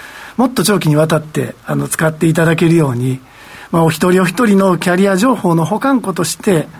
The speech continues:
まあ、ひいてはその情報流通を支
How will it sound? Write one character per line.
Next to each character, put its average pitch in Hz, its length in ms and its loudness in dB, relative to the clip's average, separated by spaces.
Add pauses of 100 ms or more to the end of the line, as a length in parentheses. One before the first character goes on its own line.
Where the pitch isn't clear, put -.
(380)
ま - 20 -2
あ、 - 20 0
ひ 285 140 2
い 285 60 0
て 185 100 0
は 151 300 0 (400)
そ 185 180 0
の 190 120 2
情 190 200 2
報 185 160 2
流 185 180 4
通 180 160 -4
を 143 80 -2
支 165 120 -4